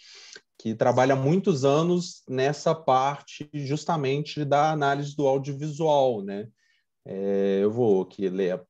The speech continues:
rapidamente o currículo dele, né? Ele teve uma formação toda muito, ah,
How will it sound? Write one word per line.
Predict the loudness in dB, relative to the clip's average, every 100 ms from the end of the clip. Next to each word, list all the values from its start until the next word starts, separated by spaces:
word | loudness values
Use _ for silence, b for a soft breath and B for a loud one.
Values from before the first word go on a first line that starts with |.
| _
rapidamente | -10 -8 -4 -4 -2 -4 -8
o |
currículo | -6 -4 -2 -2 -4
dele, | 2 6 8 6
né? | 2 0 0
Ele | -2 -4 -4 -4 -6 -10 _ _ _ _ _ _ -20 _ -8
teve | -4
uma | 0 -2
formação | 0 -2 -2 -6 -8 -6
toda | 0 2 2
muito, | 0 -4 -6 -4 -2 -4 -8 b b b b b
ah, | -6 -2 0 2 2 2 0 0 0 0 0 0 0 -2 -2 -6 -10